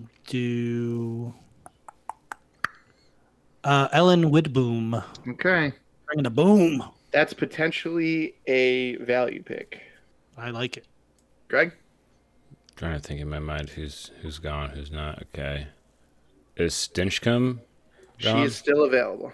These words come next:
Speaker 3: Okay, I'm
Speaker 1: That's
Speaker 3: picking
Speaker 1: you.
Speaker 3: her. Got
Speaker 1: That's
Speaker 3: her.
Speaker 1: you.
Speaker 3: And I'm, I'm on a wheel, correct?
Speaker 2: Yep.
Speaker 1: Yep.
Speaker 3: Oh, boy. Okay, I don't know many of these other women, so let me just see.
Speaker 1: Yeah, we're just gonna
Speaker 3: Go by just, what
Speaker 1: Point
Speaker 3: should I do?
Speaker 1: click.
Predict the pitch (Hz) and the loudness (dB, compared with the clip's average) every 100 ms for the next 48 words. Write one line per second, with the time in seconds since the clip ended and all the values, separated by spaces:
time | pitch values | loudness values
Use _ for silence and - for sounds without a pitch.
0 | - _ - - - 69 69 147 160 147 | -18 _ -20 -12 -10 -6 -2 -2 0 -2
1 | 71 69 - _ _ _ _ _ _ _ | -2 -8 -14 _ _ _ _ _ _ _
2 | - 73 - 69 123 101 _ _ _ _ | -8 -4 -2 -2 -6 -10 _ _ _ _
3 | _ 87 80 76 - 82 80 78 82 87 | _ -8 -6 -8 -6 -4 -4 -4 -6 -4
4 | 85 78 76 78 69 - 78 78 - - | -2 -2 0 -2 -2 -4 -2 0 -2 -14
5 | - _ _ _ - 139 165 - - _ | -20 _ _ _ -4 0 0 -2 -20 _
6 | _ _ _ _ _ - 69 - 57 - | _ _ _ _ _ -16 -14 -12 -12 -12
7 | - - - - 78 76 71 73 73 71 | -14 -14 -14 -10 -8 -8 -8 -6 -6 -10
8 | - 76 71 67 69 - 67 67 69 64 | -10 -8 -8 -8 -10 -8 -8 -8 -8 -10
9 | 62 65 69 - 60 64 73 78 73 71 | -10 -12 -12 -10 -8 -8 -8 -6 -6 -6
10 | - - 67 67 69 - - - _ _ | -6 -8 -8 -8 -8 -10 -16 -20 _ _
11 | _ _ _ _ - - 135 110 104 107 | _ _ _ _ -20 -14 -10 -10 -12 -10
12 | 117 - 117 110 110 - _ _ _ - | -10 -10 -10 -10 -12 -16 _ _ _ -8
13 | 78 73 76 71 71 71 - _ - _ | -6 -4 -2 -2 -2 -6 -10 _ -20 _
14 | _ _ _ - 139 135 - - 64 | _ _ _ -8 -4 -4 -4 -6 -6